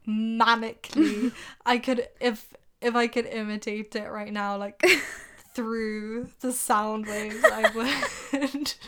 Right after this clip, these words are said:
Speaker 1: But you were, like, doing some, like, helicopter movement with your arms, like, spinning. And literally less than a meter away from you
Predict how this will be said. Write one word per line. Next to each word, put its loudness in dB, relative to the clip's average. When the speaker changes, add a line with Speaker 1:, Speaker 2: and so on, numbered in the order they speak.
Speaker 1:
But -2
you 2
were, 2
like, 0
doing 2
some, 0
like, 0
helicopter -4
movement -4
with -6
your -4
arms, -2
like, -4
spinning. -2
And 2
literally 2
less 0
than -4
a -2
meter -4
away -6
from -8
you -10